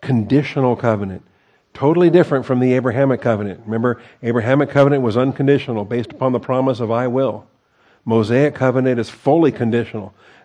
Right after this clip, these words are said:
based upon, "If you do this, then I'll do that. If you do that, then I'll do this." Okay? And this Mosaic covenant is a horrendous thing. This Mosaic law that nobody could keep. Well, they're gonna get it.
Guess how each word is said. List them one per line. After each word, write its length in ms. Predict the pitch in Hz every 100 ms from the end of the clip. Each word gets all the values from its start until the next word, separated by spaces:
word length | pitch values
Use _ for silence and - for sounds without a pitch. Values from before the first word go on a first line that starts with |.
| 107
based 260 | 123 127
upon, 400 | 135 131 127 127
"If 200 | 135 135
you 140 | 143 131
do 160 | 135
this, 260 | 120 131 120
then 240 | 110 147
I'll 140 | 147 110
do 140 | 110
that. 260 | 104 98 87 - - -
If 220 | 127 -
you 100 | 139
do 140 | 131 135
that, 300 | 135 139 123
then 180 | 120 135
I'll 160 | 127
do 140 | 123 123
this." 460 | 135 104 - - _ _ _ _
Okay? 420 | 120 110 117 143 139 _ _ _ _ _ _
And 160 | - 113
this 180 | 120 117
Mosaic 540 | 117 107 120 147 143
covenant 500 | - 151 135 117 107
is 140 | 110 101
a 80 |
horrendous 680 | 98 110 107 113 165 135 107
thing. 360 | - 98 87 101 _ _ _ _ _
This 160 | 113
Mosaic 480 | 110 117 110 131 143
law 260 | 123 131 143
that 120 | 120
nobody 520 | 110 110 151 147 139
could 220 | 127 123
keep. 340 | - 147 147 - _ _ _ _ _ _ _ _ _ _ _ _
Well, 280 | 98 135 156 _ _
they're 140 | - 101
gonna 160 | 120
get 180 | 117 147
it. 160 | 123